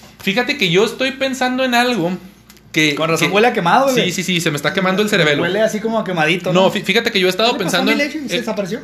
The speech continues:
Speaker 1: he estado pensando en algo, eh, desde el partido de ayer, ¿sí? ¿Por qué pones el dedito así, bebé?
Speaker 2: Porque es que estamos en la casa de la Fancy, digo, de la Plati. <laughs> Y, este, pues hay que levantar el meñique, güey.
Speaker 1: No entiendo tu referencia, pero bueno. Eh,
Speaker 2: ¡El
Speaker 1: eh,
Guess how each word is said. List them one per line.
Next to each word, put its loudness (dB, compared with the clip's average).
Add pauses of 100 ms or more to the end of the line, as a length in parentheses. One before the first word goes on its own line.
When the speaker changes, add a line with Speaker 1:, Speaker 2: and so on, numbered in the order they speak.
Speaker 1:
he -2
estado 0
pensando 0
en 0
algo, 2 (1160)
eh, 2
desde 2
el 0
partido 0
de 4
ayer, -2 (400)
¿sí? -4 (180)
¿Por 0
qué -4
pones 2
el 4
dedito 2
así, 0
bebé? 2
Speaker 2:
Porque 0
es -4
que -4
estamos -2
en 0
la 0
casa 0
de 2
la 0
Fancy, -2
digo, 0
de 2
la 0
Plati. -4 (220)
<laughs> -6
Y, 2
este, 0
pues -8
hay -4
que -8
levantar -4
el -6
meñique, -8
güey. -8 (1400)
Speaker 1:
No 4
entiendo 0
tu -2
referencia, 0
pero 2
bueno. 0 (500)
Eh, 2
Speaker 2:
¡El 0
Speaker 1:
eh, 0